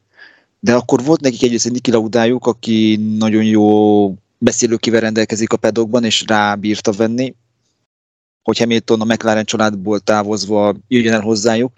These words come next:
A másik, és lehet ez az igazán, ami többet játszott a képbe és Hamilton döntésébe, hogy ott készült el a vil-, hogy ott készült a,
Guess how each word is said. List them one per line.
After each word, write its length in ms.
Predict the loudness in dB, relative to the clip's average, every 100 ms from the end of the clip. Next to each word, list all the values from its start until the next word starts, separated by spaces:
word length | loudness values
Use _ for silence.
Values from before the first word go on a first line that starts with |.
| -18 -18 -4
A 100 | 0
másik, 440 | 2 2 0 -2
és 140 | -4 0
lehet 280 | 2 2
ez 140 | -2 -8
az 120 | -6
igazán, 340 | -4 -2 -2
ami 240 | -2 -4 -4 0
többet 360 | 2 2 0
játszott 580 | 0 -2 -4 -8 -10 _ _
a 420 | -2 2 2 2 -2 _ _ 0
képbe 300 | 2 2 0
és 120 | 0
Hamilton 280 | -2 -2 -2
döntésébe, 520 | 0 0 2 2 2
hogy 100 | 0
ott 180 | -2 0
készült 380 | 0 0 -2 -2
el 100 | -2
a 40 |
vil-, 200 | 0 -2 0
hogy 120 | 0
ott 140 | 0
készült 480 | 0 0 0 -2 0
a, 280 | 0 0